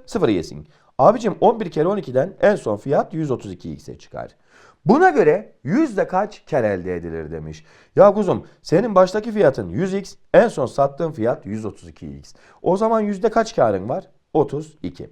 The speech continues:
Ha, bunda orantıya gerek var mı? Yok oğlum, istiyorsan kurayım. Bak, şöyle kuruluyor.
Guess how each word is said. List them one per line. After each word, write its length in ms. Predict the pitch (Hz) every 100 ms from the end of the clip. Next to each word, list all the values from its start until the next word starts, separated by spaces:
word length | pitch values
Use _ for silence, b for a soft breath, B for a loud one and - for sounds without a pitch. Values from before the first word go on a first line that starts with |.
| _ _ b b
Ha, 260 | - 160 - _ 123
bunda 300 | 165 214 254
orantıya 460 | 180 214 220 254
gerek 360 | 233 226 247 165
var 160 | 208 247
mı? 240 | 208 233 - _ _
Yok 220 | 107 190
oğlum, 160 | 226 208
istiyorsan 420 | 160 220 226 220
kurayım. 320 | 233 196 208 -
Bak, 180 | 135 101 b b
şöyle 200 | - 226
kuruluyor. 300 | 185 123 101